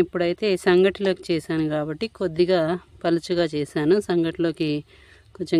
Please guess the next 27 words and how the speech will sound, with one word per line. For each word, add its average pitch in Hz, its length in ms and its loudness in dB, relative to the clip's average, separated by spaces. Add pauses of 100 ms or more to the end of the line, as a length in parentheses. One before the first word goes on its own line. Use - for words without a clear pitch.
గ్రేవీ 160 380 0
ఉండాలి 147 380 0
కాబట్టి 139 400 -4 (460)
చపాతీ 190 540 0
వంటి 170 300 -4
వాటిల్లోకి 160 540 -6
అయితే 156 160 -10 (100)
కొద్దిగా 170 300 -2 (100)
ముద్దగా 165 400 0
చేసుకుంటే 156 480 -6 (100)
బాగుంటుంది. 156 640 -4 (1500)
మీరు 180 260 2
కూడా 190 180 6
ఇలా 165 180 0
ఒకసారి - 380 -10
ట్రై 165 160 0 (120)
చేయండి. 156 380 0 (680)
కట్టెల 196 300 -2 (100)
పొయ్యి 196 180 4
మీద 185 120 6 (100)
చేస్తే 170 280 0 (160)
ఏ - 20 2 (160)
కూర 185 200 2
అయినా 180 200 2 (100)
చాలా 165 220 2 (120)
టేస్ట్ 165 340 -4
ఉంటుంది. 151 420 0